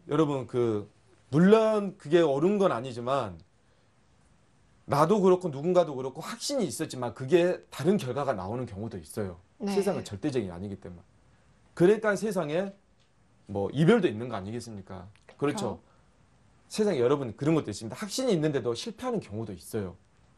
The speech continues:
Speaker 1: 그게 설령 일 프로라 해도. 그런 부분도 여러분들이 감안을 하시고 아무리 투자라 해도 들어가더라도 투자가 손절이 없는 게 아니다. 그러죠?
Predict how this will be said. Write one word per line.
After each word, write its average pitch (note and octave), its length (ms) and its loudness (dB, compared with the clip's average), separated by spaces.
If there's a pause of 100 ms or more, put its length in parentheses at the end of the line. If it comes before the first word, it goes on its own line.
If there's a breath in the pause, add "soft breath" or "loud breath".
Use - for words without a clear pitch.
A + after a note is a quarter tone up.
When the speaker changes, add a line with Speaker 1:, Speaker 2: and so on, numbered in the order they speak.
(320)
Speaker 1:
그게 E3 260 2
설령 A3+ 440 0 (180)
일 C3 180 -8
프로라 C#3+ 280 0
해도. G2+ 340 -10 (3750)
그런 E3+ 280 4
부분도 D3 380 0
여러분들이 A#2 540 -2
감안을 A#2 440 -2
하시고 G2+ 640 -6 (580 soft breath)
아무리 G3+ 680 4
투자라 G3+ 400 2
해도 F3+ 260 0
들어가더라도 D3+ 600 0
투자가 G3+ 440 4
손절이 A3 400 -2
없는 C3 220 -4
게 B2 60 -4
아니다. G2 500 -6 (680)
그러죠? D3+ 460 2